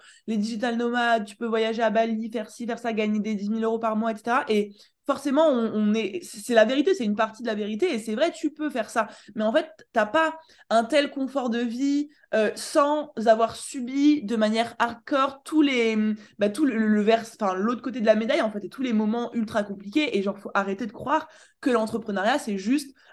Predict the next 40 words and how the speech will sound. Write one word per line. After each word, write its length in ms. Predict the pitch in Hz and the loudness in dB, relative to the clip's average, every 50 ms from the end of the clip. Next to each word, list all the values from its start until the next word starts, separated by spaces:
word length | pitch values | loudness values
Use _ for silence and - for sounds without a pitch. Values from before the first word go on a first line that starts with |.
| _ - | _ -2
euh, 100 | 196 - | 0 4
la 140 | 202 233 233 | 6 6 6
liberté 500 | 247 247 214 226 233 226 - - 240 226 | 6 6 6 4 4 2 2 -2 -4 -4
financière, 480 | 214 - 233 220 202 214 202 - 226 214 | -4 -6 -8 -8 -8 -8 -6 -4 -2 0
la 100 | 214 202 | 0 0
liberté 340 | 208 202 214 214 226 220 202 | 0 0 0 -2 -2 -2 0
géographique, 640 | 208 202 196 196 196 202 208 - - 226 226 214 - | 0 0 0 0 0 -2 -2 -2 -4 -4 -4 -2 0
le 220 | 208 214 220 220 208 | 2 2 2 2 -2
kiff, 460 | 214 - - 226 226 247 247 - - _ _ _ _ _ - 196 | -6 -4 -2 0 0 0 -2 -8 -16 _ _ _ _ _ 2 4
euh, 480 | 202 202 202 196 196 196 196 202 202 | 4 6 6 6 6 4 6 6 4
les 240 | 202 214 214 233 220 | 4 4 2 2 0
clients 300 | - 262 269 247 226 226 | -2 -2 0 0 0 0
de 120 | 233 220 | -2 -4
cœur, 240 | - 269 240 233 233 | -2 -2 -2 0 2
la 120 | 226 208 214 | 4 4 4
mission 360 | 214 226 220 - - 226 220 | 2 0 -4 -6 -6 -4 -2
de 120 | 214 214 | -2 -2
vie, 120 | 202 214 240 | -2 -4 -8
et 80 | 208 | -10
cetera. 300 | - - 220 180 165 - | -8 -6 -4 -2 -2 -4
Genre, 140 | - 180 170 | -4 -4 0
il 40 | 175 | 2
y 40 | 175 | 2
a 200 | 190 185 - - - | 2 0 -2 -6 -6
une 240 | 196 190 196 202 240 | -2 0 2 2 2
autre 160 | 277 - - | 2 0 -2
partie 460 | - 220 214 - - - - 262 254 | -2 -4 -4 -4 -10 -10 -10 -10 -6
qui 100 | - 220 | -4 -4
est 140 | 180 - 220 | -4 -4 -4
hyper 320 | 233 226 277 247 214 220 | -6 -2 -2 -2 0 0
dark, 360 | 196 208 208 240 294 - - _ _ - | 2 2 2 2 2 -2 -8 _ _ -2
et 260 | 208 196 185 190 190 | 0 2 2 0 -2
tu 160 | - - 202 | -6 -8 -2
l'as 160 | 202 175 170 | 0 0 0
bien, 360 | 165 165 202 220 240 233 208 185 | 0 2 0 2 2 2 0 0
euh, 60 | 175 | -2
décrite 440 | 170 185 196 190 - - 247 214 220 | -4 -6 -8 -8 -10 -10 -8 -6 -6
au-, 220 | 202 185 180 - | -4 -4 -4 -4
aujourd'hui, 420 | - 185 185 202 208 202 190 175 | -4 -4 -4 -4 -6 -6 -8 -10
quoi. 280 | - 185 160 107 - | -10 -10 -10 -10 -12